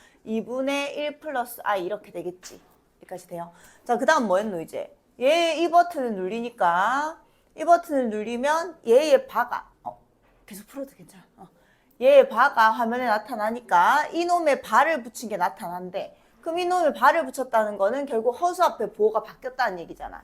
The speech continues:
여기까지 돼요? 그럼 얘는 이제 이분의 일 마이너스 I 이렇게 된다는 얘기지.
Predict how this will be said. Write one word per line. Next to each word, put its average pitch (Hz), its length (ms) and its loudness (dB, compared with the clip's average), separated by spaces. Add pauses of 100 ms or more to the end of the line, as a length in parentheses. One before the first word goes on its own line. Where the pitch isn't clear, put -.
여기까지 170 280 -14
돼요? 196 320 -8 (240)
그럼 240 200 -4
얘는 226 180 -2
이제 202 160 0
이분의 240 680 0
일 311 180 -2
마이너스 247 540 -2
I 240 140 0
이렇게 269 220 -8
된다는 254 340 -4
얘기지. 180 440 -12